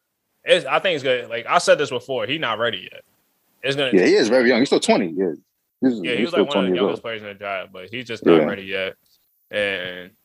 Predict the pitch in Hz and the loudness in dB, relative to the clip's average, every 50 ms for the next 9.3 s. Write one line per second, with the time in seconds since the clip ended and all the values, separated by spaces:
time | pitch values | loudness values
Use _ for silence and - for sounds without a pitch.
0 | _ _ - - 85 - - - 135 143 - - 175 175 139 110 - 107 101 - | _ _ -10 -10 -10 -8 -4 -4 -4 -4 0 2 2 2 2 -2 -6 -8 -6 -4
1 | 101 101 - - 101 98 98 95 95 95 - 101 110 113 110 107 104 101 98 101 | -6 -6 -6 -6 -10 -6 -6 -6 -8 -6 -2 0 0 0 0 -2 -8 -10 -14 -14
2 | - 117 107 - 95 98 92 92 104 117 127 123 120 123 120 120 123 120 120 127 | -12 -12 -12 -10 -12 -12 -8 -4 -2 -2 -2 -2 -4 -8 -8 -8 -8 -10 -12 -14
3 | - _ _ _ _ _ - _ _ - 101 104 123 147 139 120 113 101 95 98 | -16 _ _ _ _ _ -20 _ _ -8 -2 2 2 2 2 2 0 -4 -4 -4
4 | 95 95 95 98 98 92 92 90 - - 92 92 - - - _ _ _ _ _ | -8 -8 -6 -6 -6 -6 -6 -8 -10 -12 -10 -10 -10 -12 -14 _ _ _ _ _
5 | _ _ - 139 165 196 180 160 151 156 165 165 165 170 175 170 - 156 160 - | _ _ 0 4 4 4 6 6 6 8 8 8 6 4 2 0 -2 -4 -2 2
6 | 165 165 170 160 156 151 139 - - 151 156 160 156 143 120 113 110 107 - 135 | 4 4 4 4 2 -2 -6 -6 -6 -6 -4 -4 -4 0 2 2 0 2 2 2
7 | 160 156 147 127 135 123 117 110 120 120 117 117 110 107 104 - 101 95 95 - | 2 4 2 2 2 0 0 2 2 2 2 4 2 2 0 -2 -6 -6 -6 -6
8 | - - 120 117 110 107 104 - - - 107 104 107 104 - - - 101 101 90 | -4 -4 -4 0 0 0 0 0 -4 -4 -2 -4 -2 -4 -8 -6 -6 -4 -4 -6
9 | - - - - - - | -8 -12 -18 -18 -20 -20